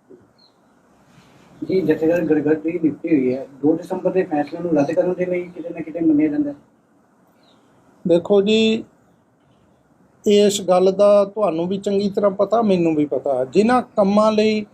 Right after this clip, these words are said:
Speaker 2: ਇਹ ਸਾਰਾ ਕੁਛ ਰਾਤ ਦੇ ਹਨੇਰਿਆਂ ਵਿੱਚ ਕੀਤਾ ਗਿਆ, ਉਹ ਇਸੇ ਕੰਮ ਲਈ ਕੀਤਾ ਗਿਆ ਕਿ ਜੋ ਸ-, ਅਕਾਲ ਤਖਤ ਸਾਹਿਬ ਦੀਆਂ ਪਰੰਪਰਾ, ਤਖਤਾਂ ਦੀਆਂ ਪਰੰਪਰਾਵਾਂ, ਉਹਨਾਂ ਨੂੰ ਛਿੱਕੇ ਟੰਗ ਦਿੱਤਾ ਗਿਆ।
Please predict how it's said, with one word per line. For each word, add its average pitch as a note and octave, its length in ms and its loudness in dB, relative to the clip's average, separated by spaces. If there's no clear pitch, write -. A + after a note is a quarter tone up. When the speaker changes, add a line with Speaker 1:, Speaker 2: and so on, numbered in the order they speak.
Speaker 2:
ਇਹ G3+ 120 6
ਸਾਰਾ G3+ 380 4
ਕੁਛ G#3 280 -6
ਰਾਤ F#3+ 460 2
ਦੇ G#3 220 0
ਹਨੇਰਿਆਂ F#3+ 460 2
ਵਿੱਚ G3+ 200 -2
ਕੀਤਾ F#3 400 2
ਗਿਆ, E3+ 420 2
ਉਹ B3 260 4
ਇਸੇ A3+ 420 2
ਕੰਮ A#3+ 280 0
ਲਈ A#3 180 -2
ਕੀਤਾ A3+ 360 0
ਗਿਆ G#3+ 360 2
ਕਿ A3+ 180 -2
ਜੋ G3+ 420 4
ਸ-, - 260 -12
ਅਕਾਲ G3+ 340 2
ਤਖਤ G3+ 240 -2
ਸਾਹਿਬ G#3 280 0
ਦੀਆਂ G#3 200 2
ਪਰੰਪਰਾ, G3 600 2
ਤਖਤਾਂ G3+ 500 0
ਦੀਆਂ G3+ 240 0
ਪਰੰਪਰਾਵਾਂ, G3 840 2
ਉਹਨਾਂ A#3+ 300 4
ਨੂੰ A#3 120 -2
ਛਿੱਕੇ G#3 360 -2
ਟੰਗ G3+ 260 0
ਦਿੱਤਾ E3 360 0
ਗਿਆ। C3 220 -10